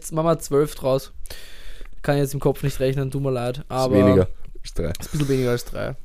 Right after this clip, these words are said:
Speaker 2: <laughs> Wobei mit Zinsen könnte es ihm auch einfach
Speaker 1: Machen wir zwölf mal drei.
Speaker 2: Ja.
Speaker 1: Sechsunddreißig Euro.
Speaker 2: Ja, fair, finde ich.
Speaker 1: Richtig gut gerechnet.
Speaker 2: Ja, stark, <laughs> voll stark.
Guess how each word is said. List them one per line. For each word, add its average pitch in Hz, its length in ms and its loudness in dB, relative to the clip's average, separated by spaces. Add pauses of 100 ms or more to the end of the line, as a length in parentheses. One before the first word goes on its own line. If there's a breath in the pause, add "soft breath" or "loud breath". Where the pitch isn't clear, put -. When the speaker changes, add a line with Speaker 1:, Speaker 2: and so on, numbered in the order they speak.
(180)
Speaker 2:
<laughs> - 1000 4
Wobei 113 280 8
mit 120 200 8
Zinsen 127 280 10
könnte 110 240 6
es 101 60 2
ihm 107 120 8
auch 101 120 8
einfach 98 440 6 (540)
Speaker 1:
Machen 131 140 2
wir 135 60 4
zwölf 139 220 2
mal 143 120 2
drei. 131 320 2 (360)
Speaker 2:
Ja. 82 220 2 (100)
Speaker 1:
Sechsunddreißig 139 680 0
Euro. 143 280 0 (160)
Speaker 2:
Ja, 87 180 4
fair, 85 340 4 (220)
finde 87 260 0
ich. - 40 4
Speaker 1:
Richtig - 220 -4
gut - 160 -8
gerechnet. 85 280 -8 (540 soft breath)
Speaker 2:
Ja, 92 160 0
stark, - 380 8
<laughs> - 220 4
voll - 200 8
stark. - 340 4